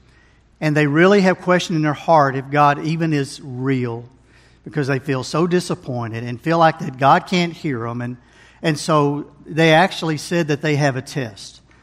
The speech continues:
And I said, "Okay." And they said, "What we're, what we're thinking the test is gonna," well, I'll just let her explain it. So she stepped towards me. She said, um, "As he said, I've been out of church.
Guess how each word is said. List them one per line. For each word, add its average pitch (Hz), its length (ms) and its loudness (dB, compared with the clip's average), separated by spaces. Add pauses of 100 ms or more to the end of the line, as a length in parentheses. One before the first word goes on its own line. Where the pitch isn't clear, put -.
(340)
And 143 100 -4
I 127 40 -2
said, 120 320 -8
"Okay." 131 360 -2 (600)
And 143 160 -2
they 143 100 0
said, 143 220 0
"What 156 220 0
we're, 165 560 2 (220)
what 160 160 0
we're 156 160 0
thinking 202 400 2
the 160 80 2
test 190 300 2
is 156 100 -6
gonna," 160 240 0
well, 196 160 4
I'll 233 100 8
just 214 220 -6
let 170 160 -2
her 165 100 0
explain 120 400 -8
it. 110 100 -18 (1040)
So 170 200 -2
she 208 180 0
stepped 214 340 2
towards 214 260 2
me. 170 120 2
She 156 160 -4
said, 147 400 0 (760)
um, 139 380 2 (1300)
"As 147 180 0
he 165 80 -4
said, 151 200 -2
I've 135 140 4
been 131 120 0
out 139 120 0
of 156 80 -8
church. - 540 -10